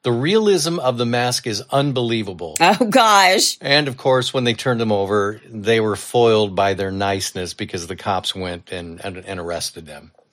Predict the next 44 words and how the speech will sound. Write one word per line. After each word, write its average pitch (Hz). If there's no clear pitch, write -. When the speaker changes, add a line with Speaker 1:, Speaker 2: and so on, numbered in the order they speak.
Speaker 2:
Writing 180
a 233
thank 294
you 269
note. 233
Speaker 1:
But 131
I 117
am 127
gonna 135
add 113
this. 104
I'm 143
sure 156
their 123
mom 107
would 87
be 95
very 92
proud 85
that 82
they 98
were 82
that 82
polite. 80
Speaker 2:
She's 196
proud 196
all 190
the 190
way 180
Speaker 1:
<laughs> -
Yeah. -
Speaker 2:
from 185
jail. 151
Speaker 1:
Exactly. 113
Speaker 2:
Yeah. 143
Speaker 1:
All 147
right. 107
Number 185
two, 156
no 107
matter 262
what 214
the 175
situation, 139